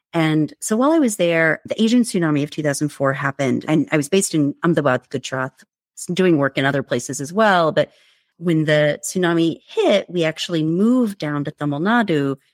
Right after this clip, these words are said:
which is, which was very badly hit by the, by the tsunami, and worked on rehabilitation efforts.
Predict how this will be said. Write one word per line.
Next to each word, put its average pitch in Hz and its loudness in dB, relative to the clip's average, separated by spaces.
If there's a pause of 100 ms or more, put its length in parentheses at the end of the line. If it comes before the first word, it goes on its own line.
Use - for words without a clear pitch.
(100)
which 160 -4
is, 147 -2
which - -8
was 139 -6
very 208 2
badly 143 0
hit 139 -2 (120)
by 143 -2
the, 127 -2
by 160 -2
the 139 0
tsunami, 135 -2 (260)
and 170 2
worked 156 0
on 143 0
rehabilitation 147 0
efforts. - -4